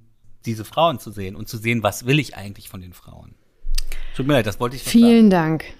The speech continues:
Speaker 2: Vielen Dank und ich bin froh, dass du mich unterbrochen hast, weil das ist ganz wichtig. Da-, das ist wirklich ein wichtiger Punkt, weil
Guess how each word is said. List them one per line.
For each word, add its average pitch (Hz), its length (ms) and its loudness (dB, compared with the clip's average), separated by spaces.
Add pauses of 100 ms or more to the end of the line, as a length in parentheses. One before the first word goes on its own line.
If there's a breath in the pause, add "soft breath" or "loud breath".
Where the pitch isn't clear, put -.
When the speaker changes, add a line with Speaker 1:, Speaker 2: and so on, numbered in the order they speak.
(120)
Speaker 2:
Vielen 233 460 4
Dank 220 460 2
und 208 120 2
ich - 60 -14
bin 202 160 0
froh, 233 540 2
dass 208 180 -2
du 220 100 2
mich 202 160 2
unterbrochen 175 640 0
hast, 175 220 0
weil 175 80 2
das 170 160 0
ist - 260 -6
ganz 196 400 0
wichtig. - 540 -6 (200)
Da-, - 220 -10
das 214 220 0
ist 208 160 -4
wirklich 233 360 0
ein 202 140 4
wichtiger 214 320 0
Punkt, - 460 2 (160)
weil 180 500 0